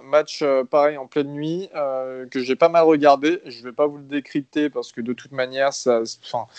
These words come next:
Auburn qui sont à six victoires, quatre défaites et Mississippi State deux victoires, sept défaites, voilà, c'est pas, euh,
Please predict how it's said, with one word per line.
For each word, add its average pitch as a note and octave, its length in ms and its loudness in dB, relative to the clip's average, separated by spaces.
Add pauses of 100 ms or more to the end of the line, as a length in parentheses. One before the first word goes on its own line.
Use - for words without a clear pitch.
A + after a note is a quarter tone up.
(440)
Auburn D3+ 300 8
qui - 80 -8
sont D#3+ 120 0
à D3 40 4
six - 160 -8
victoires, D#3 320 2
quatre D3+ 220 4
défaites E3 420 6
et C#3 220 0
Mississippi C#3 420 -12
State D3 220 2
deux C#3 100 0
victoires, C#3+ 320 2
sept C#3 180 -4
défaites, D3 380 2
voilà, C3+ 240 2
c'est B2 240 -10
pas, C3+ 360 2
euh, A#2 100 -6